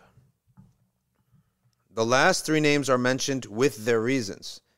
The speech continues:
The reasons for the first two mentions, names are not mentioned. What is the difference between Muhammad and Ahmad?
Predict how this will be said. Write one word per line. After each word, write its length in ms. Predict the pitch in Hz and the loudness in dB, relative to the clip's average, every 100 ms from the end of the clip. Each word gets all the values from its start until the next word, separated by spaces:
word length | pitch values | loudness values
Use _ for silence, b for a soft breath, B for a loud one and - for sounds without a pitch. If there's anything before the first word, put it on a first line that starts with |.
| _ | _
The 80 | 101 | -2
reasons 380 | 117 160 170 160 | 2 2 2 -2
for 140 | - | -2
the 100 | 127 | -4
first 360 | 120 165 202 - | 0 2 2 0
two 80 | 131 | -4
mentions, 420 | 104 98 107 98 - _ _ | -4 -6 -10 -12 -18 _ _
names 320 | 98 98 98 | -8 -8 -8
are 120 | - | -10
not 200 | 98 101 | -6 -6
mentioned. 500 | 104 156 165 - - - _ _ _ _ _ _ _ - | -4 -4 -6 -14 -20 -20 _ _ _ _ _ _ _ -6
What 220 | 113 175 | 4 6
is 120 | 208 | 6
the 80 | 165 | 2
difference 320 | 147 156 139 | 0 -2 -2
between 160 | 131 120 | -2 -2
Muhammad 420 | 104 127 127 110 | -2 -2 0 -2
and 140 | 101 | -2
Ahmad? 460 | - 156 90 62 - | -2 -4 -6 -14 -18